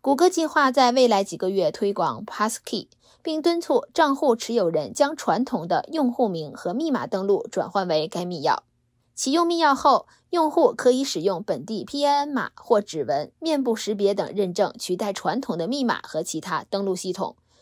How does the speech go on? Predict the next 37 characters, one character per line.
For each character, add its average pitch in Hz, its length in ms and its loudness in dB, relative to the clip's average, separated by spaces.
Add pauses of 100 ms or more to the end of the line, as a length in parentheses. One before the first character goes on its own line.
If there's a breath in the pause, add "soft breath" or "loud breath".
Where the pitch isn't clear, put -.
(160)
如 208 320 6 (180)
二 262 160 4
F - 300 -2
A 247 300 2
双 330 400 0
因 247 200 -2
素 247 260 -2
身 190 220 -6
份 180 160 -2
验 170 160 -2
证 185 240 0
和 160 220 -10
短 - 180 -6
信 175 220 -10
验 160 160 -8
证。 160 200 0 (560)
这 349 140 4
些 359 140 6
生 359 240 4
物 294 100 4
识 247 160 -4
别 233 140 4
数 277 180 -2
据 226 240 -2
不 190 240 2
会 294 260 2
与 202 160 -2
谷 180 200 -2
歌 220 260 2
或 190 220 2
任 214 180 2
何 170 160 -4
第 202 160 -6
三 277 240 -2
方 269 240 0
共 214 160 -4
享 165 260 -2